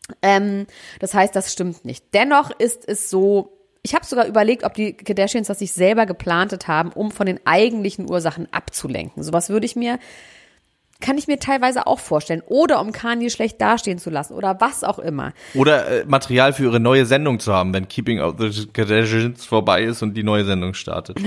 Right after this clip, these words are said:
Speaker 1: <laughs> Oder das, genau. Also es könnte auch sein, dass es geplantet ist, ge-, ge-, geworden ist, ge-, ge-, wurde von, von Kris Jenner. Kim wurde jetzt,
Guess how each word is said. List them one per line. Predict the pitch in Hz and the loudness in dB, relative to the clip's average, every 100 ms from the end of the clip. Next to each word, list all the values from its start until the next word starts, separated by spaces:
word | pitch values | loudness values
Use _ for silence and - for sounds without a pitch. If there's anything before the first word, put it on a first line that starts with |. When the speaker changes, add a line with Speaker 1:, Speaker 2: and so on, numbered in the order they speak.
| 185 | -2
Speaker 1:
<laughs> | 196 | -2
Oder | 208 220 | 2 2
das, | 214 160 - | 2 0 -2
genau. | 170 156 | -4 -2
Also | 151 180 | 2 0
es | 220 | 0
könnte | - 339 370 - | 0 0 2 0
auch | 226 | 0
sein, | 220 214 | 0 -2
dass | 202 | -6
es | - | -8
geplantet | 180 - 202 226 220 | -10 -4 -2 -2 -4
ist, | - 220 - | -4 -4 -4
ge-, | - | -6
ge-, | 196 208 - | -4 -4 -2
geworden | 196 190 190 196 185 | -2 2 2 0 -2
ist, | 190 - | -4 -4
ge-, | 190 | -6
ge-, | 180 180 185 170 175 | -6 -6 -6 -6 -4
wurde | 185 190 185 | 0 2 0
von, | 175 175 170 | 0 -4 -4
von | - 175 | -6 -6
Kris | 175 - | -8 -4
Jenner. | 196 220 226 - - - - - | 0 0 -4 -14 -20 -20 -20 -2
Kim | 269 269 | 0 4
wurde | 254 240 | 4 4
jetzt, | 220 220 | 2 0